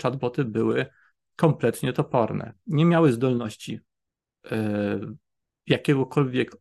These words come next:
logicznego wnioskowania, nie miały żadnej zdolności jakiegokolwiek tworzenia, łączenia informacji w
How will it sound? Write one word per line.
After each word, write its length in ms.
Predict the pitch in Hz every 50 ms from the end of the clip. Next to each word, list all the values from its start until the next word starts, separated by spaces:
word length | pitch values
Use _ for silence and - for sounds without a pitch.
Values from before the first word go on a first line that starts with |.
| _ -
logicznego 840 | 127 147 156 143 139 120 - - 135 123 113 104 110 101 - - _ _ -
wnioskowania, 720 | 139 156 185 160 175 - 160 147 143 139 131 131 127 120 120 - - - - _ -
nie 120 | 165 180
miały 260 | 175 165 151 147 139 -
żadnej 480 | - - 113 107 151 156 156 160 135 127
zdolności 840 | 117 117 110 120 120 120 120 123 120 - - - - 117 113 - _
jakiegokolwiek 1080 | - 123 147 143 - - 175 160 147 120 - - 131 120 113 107 110 107 104 - - _ _ _ _ _ _ _ _ _ _ _ _ _ _ _ _ _ _ _ _ _ _ _ _ _ _ _ _ _ _ _ _ _ _ _ _ _
tworzenia, 600 | - 139 127 117 113 120 151 175 175 165 156 135
łączenia 540 | 120 117 120 120 117 117 - 170 170 160 151
informacji 840 | 143 131 120 - - 123 113 113 117 127 151 160 156 - - 143 123
w 200 | - - - -